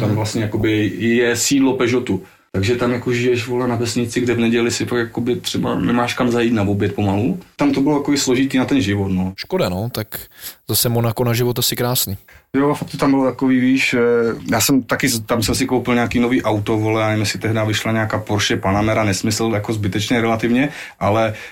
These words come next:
Speaker 1: prostě my jsme měli služebný pe-, služební Peugeoty a museli jsme s nimi jezdit na trénink, tak jako já a někteří jiní hráči jsme parkovali, musel si parkovat mimo areál, to je jedno, no ale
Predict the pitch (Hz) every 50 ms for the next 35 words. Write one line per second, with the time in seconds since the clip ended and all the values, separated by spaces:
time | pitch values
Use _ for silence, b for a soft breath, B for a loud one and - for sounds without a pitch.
0 | B B - 110 107 - 123 123 110 - 135 131 131 131 131 - - 123 117 131
1 | 135 139 147 131 - - 110 - - - - - - 123 123 135 139 156 147 -
2 | - 95 95 101 107 110 - 135 139 165 196 233 B B B B B B B B
3 | B B _ _ _ _ _ - - - - 92 101 104 104 104 110 117 113 131
4 | 135 135 - 147 139 - - 139 135 127 120 104 104 95 110 113 - 143 147 147
5 | 143 147 147 143 143 143 135 - - 120 110 110 117 107 104 - 113 110 110 110
6 | 117 113 117 117 110 - 120 113 117 117 113 113 110 110 110 110 107 117 110 113
7 | 113 107 110 107 - - 110 107 110 110 107 107 - - 117 101 - - 104 110
8 | 110 - 117 113 110 113 113 117 117 101 90 92 98 107 113 120 127 131 131 127
9 | 127 123 104 98 98 104 110 120 117 101 117 120 - 113 120 127 127 123 -